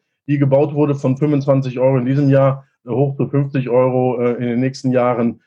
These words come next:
steil genug ist. Äh, die muss nicht noch steiler angesetzt werden. Es braucht, äh, jetzt auch die Möglichkeiten, technologisch etwas machen zu können. Und, äh, um das auf den Punkt zu bringen, die Nachbarin, ähm, kann nichts dafür, dass ihr Vermieter noch eine Ölheizung hat.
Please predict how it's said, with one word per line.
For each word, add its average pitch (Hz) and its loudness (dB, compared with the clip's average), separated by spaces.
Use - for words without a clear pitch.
steil 139 0
genug 143 2
ist. 175 -2
Äh, 127 -4
die 127 -2
muss 156 2
nicht 156 2
noch 135 2
steiler 135 2
angesetzt 139 -2
werden. 131 0
Es - -14
braucht, 139 0
äh, 123 2
jetzt 135 0
auch 127 0
die 127 -2
Möglichkeiten, 123 0
technologisch 135 2
etwas 113 -6
machen 131 -4
zu 139 -6
können. 139 2
Und, 127 0
äh, 123 -2
um 120 0
das 127 0
auf 131 2
den 123 -2
Punkt 156 0
zu 143 0
bringen, 135 2
die 127 0
Nachbarin, 139 2
ähm, 131 0
kann 135 0
nichts 139 -2
dafür, 139 0
dass 123 -2
ihr 131 0
Vermieter 127 2
noch 123 2
eine 120 0
Ölheizung 113 0
hat. 123 -2